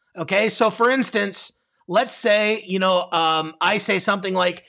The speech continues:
"Sharing your content on multiple platforms is how you're going to get seen in twenty twenty-one." Okay, that could t-, potentially be a quote card. So I put that on a card and I share it, an image on my social media profiles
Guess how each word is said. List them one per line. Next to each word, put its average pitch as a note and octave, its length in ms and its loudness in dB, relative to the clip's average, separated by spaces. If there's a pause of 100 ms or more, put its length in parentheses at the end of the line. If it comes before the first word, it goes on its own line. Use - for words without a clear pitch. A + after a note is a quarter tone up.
(140)
"Sharing C4+ 600 2
your A#3+ 160 0
content G#3+ 520 -2
on F3 160 0
multiple G3+ 460 2
platforms F3 840 0 (220)
is D#3 80 -12
how A3 280 4
you're A#3+ 180 2
going G#3+ 260 2
to G3 120 -4
get F#3 200 -2
seen A3 420 2
in G3 120 2
twenty F3+ 300 0
twenty-one." F3+ 680 0 (840)
Okay, A3 380 0 (120)
that G3+ 240 2
could A3+ 180 0
t-, F3+ 100 -4
potentially A3+ 640 0
be A#3 480 0 (320)
a G#3 100 0
quote B3 360 2
card. C3+ 380 -2 (400)
So G#3+ 300 2
I G3 320 0
put D4+ 240 0
that G#3 300 2 (380)
on G3+ 160 2
a F#3+ 40 -2
card F#3+ 560 2
and F#3+ 100 -2
I F#3+ 100 0
share B3+ 380 2
it, F3+ 200 2
an F#3+ 140 -2
image G#3+ 420 0
on F#3 140 -2
my G3 80 -2
social F3+ 320 -2
media F#3+ 200 0
profiles A3+ 600 0